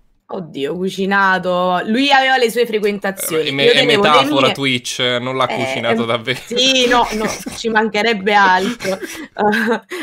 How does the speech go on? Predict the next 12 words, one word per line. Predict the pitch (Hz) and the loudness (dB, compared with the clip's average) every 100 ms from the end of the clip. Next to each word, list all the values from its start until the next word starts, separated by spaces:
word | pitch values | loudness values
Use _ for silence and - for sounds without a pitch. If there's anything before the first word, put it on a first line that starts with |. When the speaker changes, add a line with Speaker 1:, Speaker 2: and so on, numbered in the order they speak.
| - | -6
Speaker 1:
Eh, | 240 | -6
e | 240 | -2
poi | 262 262 | 0 0
lui | 247 254 | 0 0
io | 247 | 2
lo | 240 | 2
chiamo | 208 214 208 | 2 2 2
Erpatata, | 208 - - 202 180 170 180 | -2 -2 0 2 4 2 2
quindi | 185 214 190 196 | -2 -2 -2 -2
è | 190 | -2
sicuramente | 208 202 202 220 220 - 202 196 190 190 | -2 -2 0 0 -2 -2 0 2 2 0
tipo | 214 202 190 185 185 180 180 180 | -4 -2 0 2 2 2 0 0